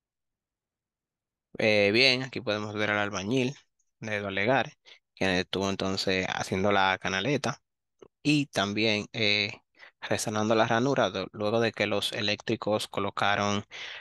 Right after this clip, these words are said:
las tuberías, eh, en la misma. Próximo. Eh, bien, aquí podemos ver entonces ya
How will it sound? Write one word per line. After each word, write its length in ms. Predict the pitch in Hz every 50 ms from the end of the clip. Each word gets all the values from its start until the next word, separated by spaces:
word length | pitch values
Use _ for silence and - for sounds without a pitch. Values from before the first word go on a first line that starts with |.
| - -
las 480 | - 98 101 95 92 - - - -
tuberías, 920 | - - 98 98 95 92 95 95 98 101 95 92 95 - - - - - _ _ _ _ _ _ _ _ _
eh, 580 | _ 104 101 95 92 87 82 82 78 76 - - _ _ _ _ _ _ _ _
en 140 | - 107 104
la 80 | 101
misma. 380 | 95 82 76 - - 95 - - _ _ _ _ _ _ _ _ _ _ _ _ _ _ _ _ _ _ -
Próximo. 340 | - 90 - - 104 107 175 - _ _ _ _ _ _ _ _ _ _ _ - _ _ _ _ _ _ _ _ _ _ _ _ _ _ _ _ _ _ _ _ _ _ _ _ _ _ _ _ _ _ _ _ _ _ _ _ _ _ _ _ _ _ _ _ _ _ _ _ _ _ _ _ - _ _ _ _ _ _ _ _ _ _ _ _ _ _ _ _ _ _
Eh, 880 | - 110 101 98 95 90 92 95 92 85 95 95 95 95 92 98 - - _ _ _ _ _ _ _ _ _ _ _ _ _ _ _ _ _ _ _ _ _
bien, 460 | - 101 104 127 135 127 117 131 151 - _ _ _ _ _ _ _ _ _ _ _ _ _ _
aquí 160 | - - 107
podemos 400 | - 117 107 107 107 107 98 -
ver 140 | - 104 104
entonces 640 | 104 98 - 104 101 101 98 - - 104 98 95 - -
ya 500 | - 101 101 101 101 98 98 95 -